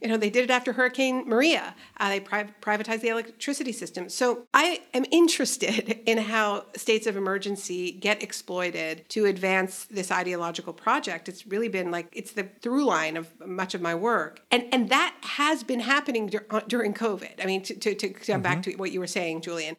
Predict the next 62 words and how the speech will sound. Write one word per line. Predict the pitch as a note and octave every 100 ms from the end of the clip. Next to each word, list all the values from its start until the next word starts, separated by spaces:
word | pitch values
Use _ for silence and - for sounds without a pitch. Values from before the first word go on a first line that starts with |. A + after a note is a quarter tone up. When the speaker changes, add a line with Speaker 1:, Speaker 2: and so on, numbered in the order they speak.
| -
Speaker 1:
I |
mean, | A3+ G#3
yeah, | F3 B3 A#3 F3 - -
it's | A3+ A3+
better | A#3 C4
to | A#3+
have | A#3 G#3+
a |
public | G#3 G#3 F#3+
healthcare | A3+ C4 - G3
system | F#3 F3+ F3+
like | F#3 F3+
we | F3
have | G3+ F#3
in | F3+
Canada, | - G3+ G3 E3+
like | E3
they | F3
have | F3+ F3
in |
the | E3+
U | F3
K, | F3 - D4+ G#3
than | F#3 F#3 F3+ -
what | G#3+
you | G#3
have | G3 G3+
in | F3+
the | F3+
U | F3+ B3
S. | B3 E3 F#3 - -
But | G3+ D#4+ B3+ G3+ - -
under | B3 D4+ C#4+
cover | - D#4 F4+ C#4
of | F3+
covid, | - F#3+ E3+ F3 E3 -
and | - G#3+
because | G#3 G#3+ - D4
our | - G#3
hospitals, | G3+ G#3 G#3 G#3 F#3 F#3
our | - A3+
public | A3+ B3+ A#3 A3+
hospitals | G#3 F3+ - G3 D#3+
had | - F#3 E3+ -
been | F#3+ F#3 F#3 F#3 - _
the | - G3+
subject | - A3 G#3+ G3+ F3+ F#3
of | F#3+
relentless | F3+ F3+ G3 G3 F#3
economic | F3+ - F3 F3 E3+
austerity | D#3+ - G#3 B3+ G3+ E3
over | E3
the | E3+
past | F3 E3 -
few | E3+
decades, | E3+ B3 - D#3 D#3 F3+ - -
they | C4+
weren't | D4+ C#4+ B3
ready | A3+ A#3
for | A3+ A3
covid | A#3 A3 A#3
either. | A3+ C#4+ A#3 E3+ E3+